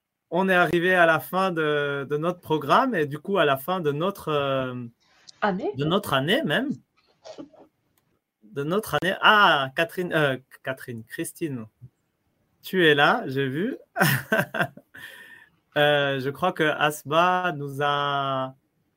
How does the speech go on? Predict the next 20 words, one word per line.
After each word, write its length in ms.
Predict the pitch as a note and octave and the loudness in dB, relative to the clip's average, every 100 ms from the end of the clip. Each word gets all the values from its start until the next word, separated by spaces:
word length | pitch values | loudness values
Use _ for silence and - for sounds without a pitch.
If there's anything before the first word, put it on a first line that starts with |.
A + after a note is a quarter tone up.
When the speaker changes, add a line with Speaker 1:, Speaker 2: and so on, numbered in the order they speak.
| _ _ _ _ _ D5 D5 _ _ _ _ _ _ _ _ - | _ _ _ _ _ -20 -20 _ _ _ _ _ _ _ _ -10
Speaker 1:
euh, 280 | C3+ C3 B2+ | -4 -2 -2
nous 320 | C3 C3 B2 | -2 -4 -2
a, 40 | D#3 | -2
a 440 | D#3 - C3 C3 | -2 -2 -4 -4
dû 520 | B2 B2 A3 B3+ A#3 | -8 -8 -6 -4 -4
Speaker 2:
A 60 | G3 | -4
dû 160 | F3 | -4
Speaker 1:
partir. 540 | B3+ A#3 - D4 F4+ F#4 | 0 0 -2 -4 0 0
Speaker 2:
partir. 260 | - - _ _ _ _ D3+ | -2 -8 _ _ _ _ -8
Speaker 1:
Voilà. 560 | C3+ C3 B2+ D#3 G3+ _ _ _ _ _ - | -2 0 2 2 0 _ _ _ _ _ -6
Bon, 160 | B2 | 2
alors 260 | D3 C#3+ C#3 | 4 6 4
on 60 | C#3 | 4
va 120 | D3+ | 2
faire 200 | - D3+ | 2 0
notre, 580 | D#3 D#3 D3 C#3 B2 - - | 0 -2 0 0 0 -6 -10
notre, 340 | C3+ D3 - | -4 -4 -4
euh, 240 | B2+ A#2 A2+ _ _ - | -6 -4 -8 _ _ 4
au 140 | F#3 | 6
revoir 720 | F3 E3+ C#3+ E3+ E3+ C3+ A#2+ | 6 4 4 4 4 2 -4